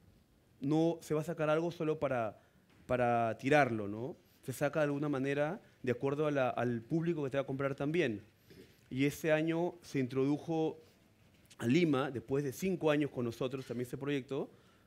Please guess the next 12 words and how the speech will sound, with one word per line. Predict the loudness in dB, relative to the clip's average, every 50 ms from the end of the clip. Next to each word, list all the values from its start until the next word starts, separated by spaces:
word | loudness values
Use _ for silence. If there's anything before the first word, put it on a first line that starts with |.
| _ _ _
¿no? | -4 -2 -2 -4 -4 -8 _ _ _ _ _ _ _ _ _ _ _ -16 0
Para | 2 2 2 2
que | 0 0
recién | -2 -2 -2 -2 -2 -2
puedan | 0 0 0 0 2
vender. | 0 0 2 2 2 2 2 0 -4 -10 -16 _ _ _ _ _ _ _ _
¿Por | -2 -2 2
qué? | 2 2 2 2 -2 -8 -18 _ _ _ _ _ _
Eh, | 0 2 4 4 4 4 2 2 0 0 2 4
una, | 6 6 6 4 0 -4 -8 -18 _ _ _ _
precio | 0 0 0 0 -2
justo, | -2 -2 -2 -2 -2 -8 -12 -12